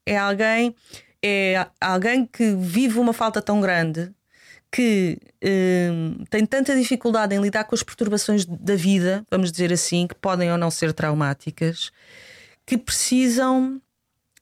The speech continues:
de, que se, eh, precisam de qualquer coisa que de algum modo as anestesie. Se tu vires os relatos de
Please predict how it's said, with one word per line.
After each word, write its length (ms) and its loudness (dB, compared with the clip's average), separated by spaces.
de, 400 0
que 100 -6
se, 140 -2
eh, 420 0
precisam 420 0
de 80 -2
qualquer 260 -2
coisa 340 -2
que 80 -20
de 80 0
algum 220 0
modo 240 0
as 100 -2
anestesie. 640 -2
Se 120 -8
tu 120 0
vires 260 2
os 120 2
relatos 580 -2
de 520 2